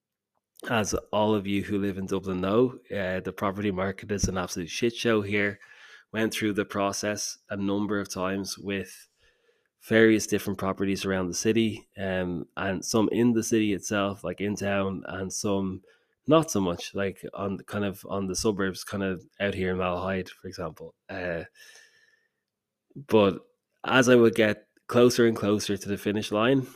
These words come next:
uh, something would always happen right at the very end that would mess something up. It would be like, I'd get outbid at the last minute, or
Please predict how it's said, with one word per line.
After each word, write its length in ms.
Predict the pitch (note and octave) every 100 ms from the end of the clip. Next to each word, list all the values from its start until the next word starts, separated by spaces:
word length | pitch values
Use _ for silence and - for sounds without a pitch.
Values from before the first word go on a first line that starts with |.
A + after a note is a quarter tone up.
| _ -
uh, 240 | G2 F#2+ F2+
something 340 | - A2 G#2+
would 140 | F#2+ -
always 360 | G#2 A#2 A#2 A2+
happen 440 | G2+ F#2 G#2+ A2 _ _ _ -
right 400 | G2 G2+ A2+ - -
at 160 | G2+ G#2
the 100 | F#2+
very 400 | F2+ G#2+ G#2+ G#2
end 320 | G2 G2 G#2 - _ _ _ _ _ _ _ _ _ _ _ _ -
that 200 | G#2 G2
would 200 | F#2+ F2+
mess 220 | G2 F#2+
something 320 | - G2 G2 B2+
up. 260 | B2+ - -
It 60 | G#2+
would 160 | G#2
be 60 | G2
like, 320 | G2 F2+ - - - - - - -
I'd 120 | G2
get 180 | G2+ F#2
outbid 520 | F#2 - A#2 B2+ A#2+
at 120 | A2+
the 80 | A2+
last 360 | G#2+ G#2+ -
minute, 240 | G#2+ G#2 G2
or 400 | D#2+ F2 F2+